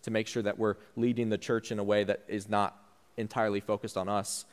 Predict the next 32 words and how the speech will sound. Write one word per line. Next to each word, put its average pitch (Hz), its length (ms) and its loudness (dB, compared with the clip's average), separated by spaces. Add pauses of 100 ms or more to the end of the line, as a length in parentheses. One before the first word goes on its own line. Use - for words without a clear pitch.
(200)
So - 100 -8
we 110 80 4
ask 110 180 2
ourselves 139 380 2
this 110 120 -6
question. 117 360 0
I'll 120 120 6
ask 131 180 4
you 160 80 2
this 117 180 -4
question. 98 360 -2 (280)
What 143 140 8
happens 165 340 4
if 147 140 0
you 147 100 0
die 127 280 8
on 127 100 4
the 117 80 -2
way 117 120 4
home 117 180 0
from 107 140 -6
church - 280 -6
today? 92 260 -8 (2250)
Are 120 120 6
there 143 120 6
some 139 200 0
things 143 340 2
you 123 80 0
would 135 100 6
have 120 100 4
done 113 180 2
differently? 151 460 -2